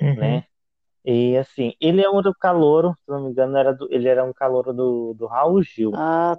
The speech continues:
Speaker 3: tá.
Speaker 2: Ele participou do programa do Raul Gil, tudo. E ele começou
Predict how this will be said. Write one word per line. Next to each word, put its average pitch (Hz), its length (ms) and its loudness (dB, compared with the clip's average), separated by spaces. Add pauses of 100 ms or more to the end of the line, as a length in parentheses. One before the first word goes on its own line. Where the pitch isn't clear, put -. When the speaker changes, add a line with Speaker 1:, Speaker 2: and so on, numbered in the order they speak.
Speaker 3:
tá. 160 240 -4 (140)
Speaker 2:
Ele 107 160 -6
participou 110 460 -2
do 110 80 -8
programa 107 300 -4
do 104 60 -4
Raul 104 260 -6
Gil, 117 520 0
tudo. 135 420 -2 (640)
E - 80 -6
ele 123 140 -2
começou 131 340 -4